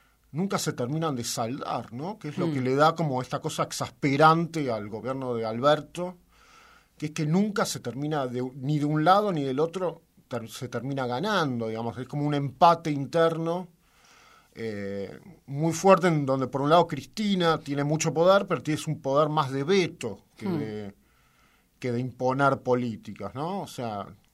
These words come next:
Speaker 1: lo de energía, está claro, tiene ahí gente que veta o vetaba lo que quería hacer Guzmán, pero al mismo tiempo no había una, una contrapropuesta activa, digamos, por la positiva,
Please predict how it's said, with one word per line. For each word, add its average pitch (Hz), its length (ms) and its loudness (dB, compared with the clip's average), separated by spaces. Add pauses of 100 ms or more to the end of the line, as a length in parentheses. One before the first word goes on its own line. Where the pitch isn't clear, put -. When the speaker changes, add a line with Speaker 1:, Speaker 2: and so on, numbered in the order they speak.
(600)
Speaker 1:
lo 117 180 -8
de 113 60 -4
energía, 143 640 -2
está - 200 -8
claro, 175 320 4
tiene 123 220 -4
ahí 139 260 2
gente 156 640 -2
que 143 220 -2
veta 160 640 2 (280)
o 117 120 -6
vetaba 143 720 8
lo 117 160 -8
que 104 100 -14
quería 120 220 -4
hacer 127 200 -2
Guzmán, 156 560 -2 (840)
pero 123 120 -2
al 120 60 0
mismo 160 180 0
tiempo 170 220 -2
no 147 80 2
había 180 320 6
una, 113 440 -2 (920)
una 131 240 -4
contrapropuesta 127 1000 -2
activa, 127 640 -2
digamos, 120 880 -6
por 113 120 -8
la 117 160 -2
positiva, 120 840 -6